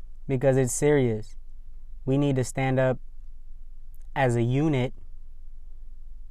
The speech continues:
to start bringing up and lifting up each other. 'Cause if we don't do it,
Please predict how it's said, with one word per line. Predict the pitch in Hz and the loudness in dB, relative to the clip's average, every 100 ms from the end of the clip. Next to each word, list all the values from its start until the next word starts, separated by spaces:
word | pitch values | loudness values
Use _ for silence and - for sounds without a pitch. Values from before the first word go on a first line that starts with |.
| - - - - | -10 -10 -10 -4
to | 135 | -2
start | - 139 131 127 - - - | 4 8 8 6 0 -8 -2
bringing | 139 139 131 131 | 2 4 4 4
up | 131 127 - | 2 0 -4
and | 131 123 | 0 2
lifting | 131 - 127 | 0 0 0
up | 127 - - - - | 0 -2 -10 -8 -2
each | 135 - | -2 2
other. | 147 135 110 - - - - - - - - - - - - - - - - - - - - | 2 2 -4 -6 -10 -10 -10 -10 -10 -10 -10 -10 -10 -10 -10 -10 -10 -10 -10 -12 -12 -10 -8
'Cause | - 131 | 2 4
if | 127 | 6
we | 135 165 | 6 8
don't | 170 165 143 | 8 6 6
do | 139 | 6
it, | 135 135 | 6 6